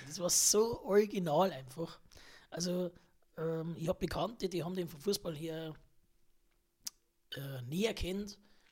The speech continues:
und der hat sich halt nicht viel verstellen brauchen. Also einfach von der,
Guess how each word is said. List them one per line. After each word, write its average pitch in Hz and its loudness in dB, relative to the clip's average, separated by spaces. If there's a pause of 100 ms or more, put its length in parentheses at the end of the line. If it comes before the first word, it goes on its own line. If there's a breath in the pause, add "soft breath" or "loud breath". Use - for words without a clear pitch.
(180 soft breath)
und 151 -10
der - -8
hat 170 -4
sich 165 -2
halt 175 -4
nicht 170 -2
viel 208 -8
verstellen 190 2
brauchen. 113 -10 (300)
Also 151 -4
einfach 151 -6
von 160 -8
der, 135 -6